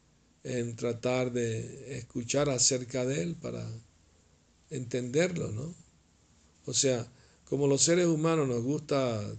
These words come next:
tener temas de qué conversar, ¿no?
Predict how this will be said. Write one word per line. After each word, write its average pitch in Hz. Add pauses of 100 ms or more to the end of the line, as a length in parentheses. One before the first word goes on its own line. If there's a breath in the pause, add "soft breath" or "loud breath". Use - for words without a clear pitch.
tener 123
temas 135
de 110
qué 120 (540 soft breath)
conversar, 110 (100)
¿no? 151